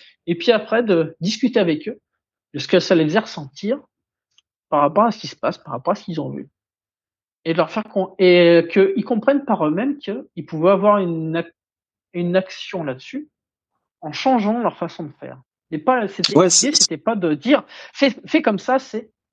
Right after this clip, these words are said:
Speaker 1: Vous pouvez faire comme ça », et que c'est comme tout, si tu forces quelqu'un à faire quelque chose, ça tiendra pas dans, ça tiendra pas dans la durée. Mais par
Speaker 2: Ouais,
Speaker 1: contre,
Speaker 2: c'est la
Speaker 1: par exemple
Speaker 2: stratégie de beaucoup d'informa-, de, d'associations, c'est de proposer de l'information avant tout, d'informer les gens et du
Speaker 1: Oui.
Speaker 2: coup après de se reposer sur le fait que,
Speaker 1: Ouais.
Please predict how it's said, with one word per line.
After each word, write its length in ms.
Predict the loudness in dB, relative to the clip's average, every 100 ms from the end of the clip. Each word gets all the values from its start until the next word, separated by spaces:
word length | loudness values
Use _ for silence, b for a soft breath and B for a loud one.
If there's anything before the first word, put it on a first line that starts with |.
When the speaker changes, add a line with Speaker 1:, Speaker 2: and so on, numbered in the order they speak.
| -6
Speaker 1:
Vous 200 | 0 2
pouvez 220 | 4 2
faire 160 | 0 -6
comme 160 | -6
ça », 200 | -4 -4 -4
et 120 | -2
que 120 | -2 -2 _ _ _ _ _ _ _ _ _ _ _
c'est 140 | -8
comme 180 | 0 0
tout, 180 | 4 2 2 -8 -16
si 280 | -4 -4
tu 260 | -4 -4 -2
forces 280 | 0 -2 2
quelqu'un 360 | -2 0 -2
à 40 | -2
faire 140 | -2
quelque 100 | -4
chose, 340 | 0 0 0 _ _ _ _
ça 120 | -4
tiendra 300 | -2 0 0
pas 100 | 2
dans, 220 | 0 0 -2
ça 140 | -2
tiendra 260 | 2 2 2
pas 100 | 0
dans 100 | 2
la 120 | 0
durée. 280 | -2 -6 -10 b b -14
Mais 100 | -8
par 120 | 0
Speaker 2:
Ouais, 140 | 4
Speaker 1:
contre, 80 | 4
Speaker 2:
c'est 120 | 2
la 40 | 0
Speaker 1:
par 40 |
exemple 100 | -2
Speaker 2:
stratégie 360 | -4 -4 -4 -4
de 60 | -2
beaucoup 260 | -2 2
d'informa-, 420 | 0 2 2 2
de, 320 | -2 -4 -6 -4
d'associations, 640 | -4 -2 -2 -2 -2 -2
c'est 120 | -4
de 100 | -6
proposer 440 | -2 -2 0 2 2
de 40 |
l'information 600 | 2 0 0 0 -2 -2
avant 180 | -2 -2
tout, 180 | -6 -10
d'informer 540 | -2 -2 2 2 4 4
les 100 | 2
gens 240 | 2 2
et 80 | 0
du 80 | -2
Speaker 1:
Oui. 40 |
Speaker 2:
coup 140 | -2 -2
après 180 | -2
de 60 | -4
se 120 | -2
reposer 360 | -4 -2 -4 -2
sur 160 | -2
le 60 | -4
fait 200 | -4 -8
que, 240 | -4 -4 -4
Speaker 1:
Ouais. 220 | -10